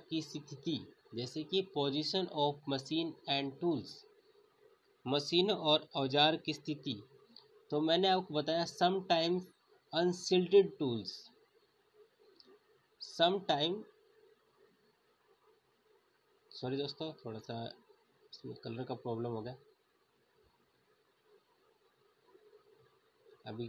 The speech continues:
करता हूँ ठीक उसको। तो sometime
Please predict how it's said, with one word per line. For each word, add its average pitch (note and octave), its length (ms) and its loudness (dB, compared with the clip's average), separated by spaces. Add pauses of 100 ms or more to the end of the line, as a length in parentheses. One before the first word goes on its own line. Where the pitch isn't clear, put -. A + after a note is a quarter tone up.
(160)
करता G#2+ 220 -10
हूँ G#2 180 -10
ठीक G#2 100 -14
उसको। A#2+ 320 -16 (3500)
तो C#3 60 -8
sometime F3 840 2